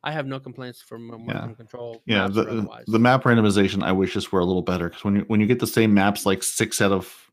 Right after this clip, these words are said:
Speaker 2: seven times in a row, it's
Speaker 1: Mm-hmm.
Speaker 2: like, "Okay, guys, I know you have more maps. I've seen them. I, I,
Speaker 1: Yeah.
Speaker 2: I'd like to be," it, it seems like every time you log into the game, Bungie says, "Okay, you're allowed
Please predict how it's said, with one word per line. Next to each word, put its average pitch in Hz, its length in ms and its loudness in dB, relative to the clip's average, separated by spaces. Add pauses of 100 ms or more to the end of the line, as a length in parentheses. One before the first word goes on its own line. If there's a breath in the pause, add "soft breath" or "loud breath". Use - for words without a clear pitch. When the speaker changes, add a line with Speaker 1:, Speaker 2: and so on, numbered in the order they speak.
(120)
Speaker 2:
seven 104 380 2
times 104 420 0
in 104 80 2
a 104 40 2
row, 101 380 0 (480)
it's 127 180 -16
Speaker 1:
Mm-hmm. - 40 -10
Speaker 2:
like, - 100 -8
"Okay, - 220 -10
guys, 85 320 -2
I 110 40 0
know 113 160 4
you 131 140 4
have 123 180 0
more 113 140 0
maps. 113 300 -2
I've - 120 -10
seen 131 280 0
them. 87 200 -6 (440)
I, - 60 -4
I, - 180 -6
Speaker 1:
Yeah. 107 140 -2
Speaker 2:
I'd 101 80 -2
like 120 180 -2
to 131 60 -6
be," 127 200 2
it, 147 460 0
it 165 80 0
seems 185 100 4
like 196 100 2
every 170 120 4
time 170 100 2
you 147 80 2
log 123 140 4
into 123 120 2
the 117 80 -2
game, 113 380 2 (520)
Bungie 123 280 2
says, 110 140 -2
"Okay, 117 240 2
you're 110 280 4
allowed 120 440 4